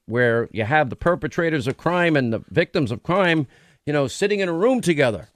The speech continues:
or sending, well, let's send psychologists out. I'm like, "Do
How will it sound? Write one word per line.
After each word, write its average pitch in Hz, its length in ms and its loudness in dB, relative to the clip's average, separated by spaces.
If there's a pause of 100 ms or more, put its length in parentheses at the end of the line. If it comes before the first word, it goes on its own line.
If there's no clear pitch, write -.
or 135 120 -4
sending, 170 460 0 (200)
well, 208 120 -6
let's 247 140 0
send 214 200 2
psychologists 196 800 0
out. 117 260 0 (220)
I'm 80 80 -8
like, 131 240 0 (440)
"Do - 200 -10